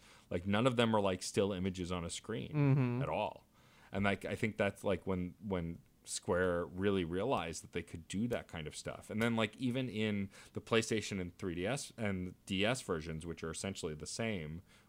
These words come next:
Speaker 1: more or less, though the D S one looks better. Um,
Speaker 2: And doesn't have the god-awful load times.
Speaker 1: <laughs> that, that too. Um, they added so much additional content, um, as far as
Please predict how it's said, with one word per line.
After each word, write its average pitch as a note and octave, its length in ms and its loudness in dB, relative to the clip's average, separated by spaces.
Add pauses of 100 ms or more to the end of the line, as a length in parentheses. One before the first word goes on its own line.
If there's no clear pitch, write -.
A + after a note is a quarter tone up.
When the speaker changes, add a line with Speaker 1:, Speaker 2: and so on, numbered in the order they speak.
Speaker 1:
more D#2+ 200 -2
or D2 60 -2
less, D2 460 -6
though D#2+ 360 -2
the E2+ 140 -4
D E2+ 240 -4
S E2 200 -2
one D#2 180 -6
looks - 160 -14
better. D#2 400 -6 (360)
Um, F#2+ 200 4
Speaker 2:
And C#3+ 200 12
doesn't C#3 220 10
have B2+ 180 10
the A2+ 120 2 (180)
god-awful A#2 760 8
load B2+ 220 6
times. G#2 440 -4 (240)
Speaker 1:
<laughs> - 240 -16 (340)
that, A2+ 180 6 (120)
that G2+ 220 6
too. F#2 360 4 (460)
Um, A2+ 500 8 (360)
they C3+ 200 8
added C#3 260 6
so - 160 0
much C3+ 180 -2
additional A#2 360 -2
content, A#2 720 -2 (200)
um, F2+ 380 -2
as F#2+ 100 -6
far G#2 240 4
as F2+ 140 0